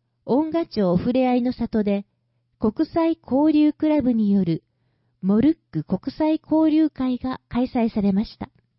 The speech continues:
モルックは、フィンランドで生まれた、誰でも親しみやすいスポーツです。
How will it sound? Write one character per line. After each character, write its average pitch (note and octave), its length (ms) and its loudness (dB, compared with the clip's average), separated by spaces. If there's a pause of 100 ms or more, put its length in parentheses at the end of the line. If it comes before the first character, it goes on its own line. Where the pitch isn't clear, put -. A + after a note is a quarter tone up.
(1300)
モ D4 160 0
ル D4 120 2
ッ - 20 -8 (100)
ク G#3+ 100 -2
は、 F#3 240 -2 (540)
フ - 60 -8
ィ F4 120 2
ン F#4 100 -4
ラ D4+ 140 0
ン A#3+ 100 -4
ド A3 100 0
で F#3+ 140 2
生 F#3 100 2
ま G#3+ 120 0
れ G#3+ 140 -2
た、 - 260 -10 (460)
誰 A#3 260 0
で G#3 120 0
も F#3+ 120 0
親 C4+ 240 -4
し C#4+ 160 -10
み D4+ 160 -2
や D4+ 120 -2
す - 140 -6
い C#4+ 120 0
ス - 140 -16
ポ C4+ 160 0
ー D#4 60 -2
ツ - 120 -14
で F3+ 120 -2
す。 - 60 -10